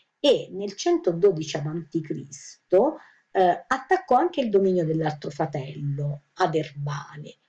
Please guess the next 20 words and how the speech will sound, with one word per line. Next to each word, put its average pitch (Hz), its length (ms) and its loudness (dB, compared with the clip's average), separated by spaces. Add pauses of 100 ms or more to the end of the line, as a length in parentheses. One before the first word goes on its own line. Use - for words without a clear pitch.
con 330 240 2
cui 240 280 2
aveva, 156 720 2 (240)
eh, 143 200 -8
diviso 180 520 2
il 240 240 4
regno, 143 880 2
ehm, - 1000 -10 (120)
a 170 80 -2
seguito 156 480 -2
anche 165 260 -4
del 143 160 -4
consenso, 143 760 -4
eh, 135 420 -12 (480)
di 143 160 2
Roma, - 500 -4 (280)
dopo 160 180 -6
la 143 120 0
morte 143 440 -6
del, 143 300 -12